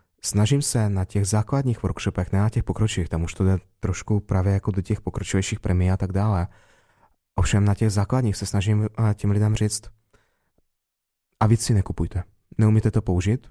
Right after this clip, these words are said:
budete platit, budete mít dobrý pocit a přínos to nebude mít, protože ty pokročilé funkce prostě nevíte, jak je máte používat." A pozor, ta premia, ať už pokročilá, nebo to nejzákladnější,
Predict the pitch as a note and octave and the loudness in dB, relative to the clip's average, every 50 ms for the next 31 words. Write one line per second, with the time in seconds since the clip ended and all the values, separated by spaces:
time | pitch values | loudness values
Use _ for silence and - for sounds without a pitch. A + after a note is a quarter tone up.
0 | _ - - G#2 F#2+ - F2+ - - E2+ - - A2+ A2+ A2 G#2+ - G#2 G2 F#2+ | _ -2 0 0 2 0 0 0 0 -2 0 2 2 2 2 2 2 2 0 2
1 | F#2 G2 F2 G#2 G2+ G2 - F2+ - - - - - - _ _ _ _ _ _ | 2 2 2 2 0 2 0 -2 -2 -2 -4 -4 -4 -10 _ _ _ _ _ _
2 | _ _ _ - _ _ _ _ _ _ - F#2 F#2 F2+ F#2 F2 - - _ - | _ _ _ -20 _ _ _ _ _ _ 0 2 2 2 0 -2 -4 -10 _ -6
3 | - - G#2+ G#2 G#2+ - - - - A2+ G#2 G2 F2+ G2+ G2 G2+ G2 - - - | -2 0 2 2 2 0 -4 -6 -2 0 0 2 2 2 2 2 0 -2 -4 -4
4 | - - F#2 F#2 - G2+ - F#2 - - G2+ - - G2+ - - F#2+ - - - | -4 -4 -6 -4 -6 -4 -4 -2 -2 -2 -2 0 0 -2 0 -2 -2 -2 -2 -4
5 | G2 - - G2 - - - G2+ F#2+ F#2+ F#2+ - _ _ _ _ - G2 F2+ F#2 | -4 -2 -2 -4 -4 -4 -2 0 0 0 -2 -4 _ _ _ _ -2 0 0 0
6 | - - F#2+ F#2 - F#2 F#2 F2 - F2 - - E2+ E2+ E2+ E2+ D#2+ D2+ - - | 2 2 0 0 2 2 0 2 0 -2 -2 0 -2 0 -2 -4 -6 -6 -12 -18
7 | _ _ _ _ _ _ _ _ _ _ _ _ _ _ _ _ _ _ _ _ | _ _ _ _ _ _ _ _ _ _ _ _ _ _ _ _ _ _ _ _
8 | _ _ _ - F#2 F2+ F2 - G#2+ G2+ G#2 A2+ A#2+ - - - _ _ _ - | _ _ _ 0 0 0 0 0 0 0 2 2 0 0 -4 -10 _ _ _ -2
9 | G#2+ G2 - - G#2 A2 B2+ B2+ B2+ G2+ F2+ F2+ G2+ - _ _ _ _ _ _ | -2 0 2 2 2 2 2 2 2 2 0 -2 -4 -6 _ _ _ _ _ _
10 | _ _ - F2+ - G#2+ G2+ - - - G2 - - A#2 - - - A#2 G#2+ G#2 | _ _ -6 -2 -2 -2 -2 -2 -2 -4 -2 0 0 -2 -2 0 0 0 2 2
11 | G2 F#2 F2 F#2 - F#2+ F#2 F#2 F#2 F#2 - A2 - - A2+ G#2+ G2+ F#2 F2+ - | 2 0 -2 -2 0 2 2 2 2 2 0 -2 0 0 0 0 2 0 0 -2
12 | - - G2+ F#2+ G2 | -4 -4 -2 -4 -4